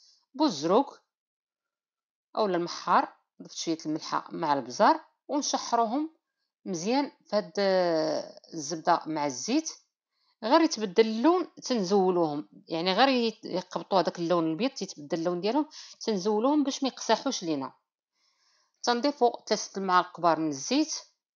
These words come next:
ومعلقه كبيره من الزبده بعد ما زولنا هذوك القطع ديال السمك. وهنا غادي نمروا باش نشحروا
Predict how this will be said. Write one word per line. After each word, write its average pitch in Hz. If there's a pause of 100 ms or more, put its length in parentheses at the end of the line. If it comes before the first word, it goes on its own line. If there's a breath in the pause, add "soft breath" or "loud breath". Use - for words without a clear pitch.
(220)
ومعلقه 170
كبيره 202
من 165
الزبده 143
بعد 147
ما 165
زولنا 202
هذوك -
القطع 175
ديال 147
السمك. - (1500)
وهنا 214
غادي 180
نمروا 202
باش 180
نشحروا 247